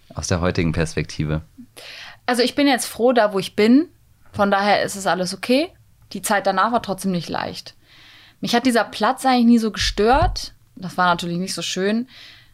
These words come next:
Speaker 2: Nur danach ging's halt nicht weiter und ich hab halt irgendwie ein halbes Jahr lang gewartet, weil mir halt irgendwie gesagt wird, wir machen weiter, aber es ist halt nichts passiert und ich saß halt ein halbes Jahr lang quasi auf einem Stuhl und hab gewartet, was passiert jetzt?
Speaker 1: Also wieder dieser Moment irgendwie,
Speaker 2: Genau.
Speaker 1: wie nach New York?
Speaker 2: Mhm.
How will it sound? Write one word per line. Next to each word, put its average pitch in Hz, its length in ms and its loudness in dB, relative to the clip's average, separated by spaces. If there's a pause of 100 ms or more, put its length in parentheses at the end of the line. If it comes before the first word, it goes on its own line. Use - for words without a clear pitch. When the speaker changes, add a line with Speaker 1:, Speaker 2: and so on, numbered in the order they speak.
(380)
Speaker 2:
Nur 202 760 4
danach 196 380 0
ging's 214 200 -4
halt 196 140 4
nicht 180 160 -8
weiter 208 300 2
und 190 80 -2
ich 185 80 -8
hab 185 100 -8
halt 185 140 -2
irgendwie 190 300 -6
ein 180 100 -2
halbes 180 260 0
Jahr 185 140 4
lang 185 220 0
gewartet, 175 760 -2 (440)
weil 185 120 0
mir 190 140 0
halt 180 120 0
irgendwie 180 260 -4
gesagt 180 280 -2
wird, 180 80 -8
wir 180 80 -4
machen 190 300 -2
weiter, 196 340 4
aber 175 160 2
es 175 120 -2
ist 175 100 -8
halt 190 140 -2
nichts - 180 -12
passiert 196 400 -4
und 175 120 -6
ich - 160 -12 (220)
saß 175 260 0
halt 190 160 -4
ein 170 80 -4
halbes 170 260 -2
Jahr 151 140 -2
lang 160 360 -2
quasi 135 300 -2
auf - 100 -8
einem 180 80 -6
Stuhl 175 360 -2
und 165 80 -4
hab 165 140 -10
gewartet, 170 480 -2
was 180 140 -12
passiert 190 340 -8
jetzt? - 320 -10 (140)
Speaker 1:
Also 82 220 -6
wieder 90 240 2
dieser 80 240 2
Moment 80 380 2
irgendwie, 82 340 0
Speaker 2:
Genau. - 400 2
Speaker 1:
wie 87 80 -2
nach 82 160 0
New 90 100 0
York? 87 480 0
Speaker 2:
Mhm. 185 520 -2